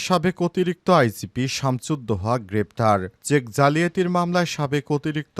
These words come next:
আইজিপি শামসুদ্দোহাকে গ্রেপ্তার করা হয়েছে। রোববার সাতই সেপ্টেম্বর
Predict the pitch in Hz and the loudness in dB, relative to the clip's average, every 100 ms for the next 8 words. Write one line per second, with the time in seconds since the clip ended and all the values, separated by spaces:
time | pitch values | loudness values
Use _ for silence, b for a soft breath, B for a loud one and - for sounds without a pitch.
0 | 131 104 95 101 - 107 135 - 117 117 | 0 0 -4 -8 -6 -6 -6 -4 -4 -2
1 | 135 131 135 135 135 139 117 95 127 - | -4 -4 -4 -4 -4 -4 -4 -2 -2 -2
2 | 135 110 98 101 107 104 - 110 98 107 | -4 -2 -2 -2 -2 -4 -2 -4 -2 -2
3 | 98 117 110 - 113 - 135 - - 104 | 0 0 0 -4 -6 -6 -6 -8 -8 -6
4 | 92 95 | -6 -2